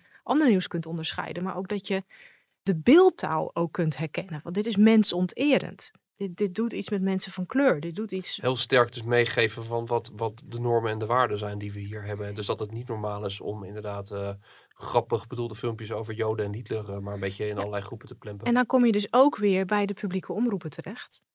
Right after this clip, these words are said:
Speaker 1: Van wat is het signaal dat je uitstraalt in de Tweede Kamer als kinderen dat ook meteen zien?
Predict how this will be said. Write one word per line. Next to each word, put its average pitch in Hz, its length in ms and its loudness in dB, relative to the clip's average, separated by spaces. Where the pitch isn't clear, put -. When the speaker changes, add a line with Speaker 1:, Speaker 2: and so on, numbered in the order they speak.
Speaker 1:
Van 185 240 -4
wat 247 260 4
is 190 200 0
het 190 120 -2
signaal 202 400 0
dat 185 180 -4
je - 80 -6
uitstraalt 170 580 -4
in 202 160 -2
de 190 60 0
Tweede 180 300 -4
Kamer 170 420 -4
als - 160 -2
kinderen 220 300 2
dat 175 160 -2
ook 202 160 2
meteen 151 340 -2
zien? 143 220 -8